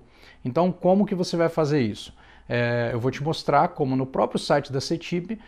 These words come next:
você confere, você vai simular a sua aplicação e vai ver qual o saldo atualizado dessa aplicação, tá?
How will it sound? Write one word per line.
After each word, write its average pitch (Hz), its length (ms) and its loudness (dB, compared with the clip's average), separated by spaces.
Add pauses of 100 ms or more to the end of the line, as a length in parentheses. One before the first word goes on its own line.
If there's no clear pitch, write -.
(160)
você 190 240 0
confere, 196 600 2
você 165 260 -2
vai 139 140 2
simular 139 640 4
a 131 40 6
sua 131 180 -2
aplicação 127 520 -4
e 175 40 -4
vai 208 140 -2
ver 185 100 0
qual 185 160 2
o 190 60 2
saldo 170 240 2
atualizado 160 500 2
dessa 156 160 -4
aplicação, 151 540 -4
tá? 147 360 4